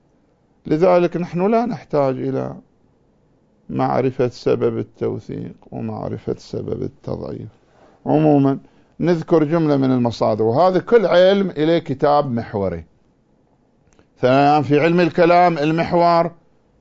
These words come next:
كشف المراد في شرح تجريد الاعتقاد، كشف المراد للعلامة الحلي، شرح تجريد الخواجة نصير الدين الطوسي. في الفقه المحور شرائع الإسلام للمحقق الحلي،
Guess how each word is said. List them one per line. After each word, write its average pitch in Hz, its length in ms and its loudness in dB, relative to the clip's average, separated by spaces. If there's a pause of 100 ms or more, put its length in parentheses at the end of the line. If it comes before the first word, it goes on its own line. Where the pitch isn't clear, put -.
(920)
كشف - 400 0
المراد 120 540 2
في 104 200 -4
شرح - 260 -4
تجريد 98 460 -4
الاعتقاد، 85 600 -12 (220)
كشف 110 240 -6
المراد 104 400 0
للعلامة 107 580 -2
الحلي، 156 500 -4 (380)
شرح - 340 -2
تجريد 123 600 0 (500)
الخواجة 113 480 0
نصير 92 340 -6
الدين 85 320 -10
الطوسي. 73 460 -20 (580)
في 180 160 2
الفقه 180 600 2
المحور 180 640 2 (1080)
شرائع 147 500 4
الإسلام 120 500 0
للمحقق 98 540 -8
الحلي، 90 440 -14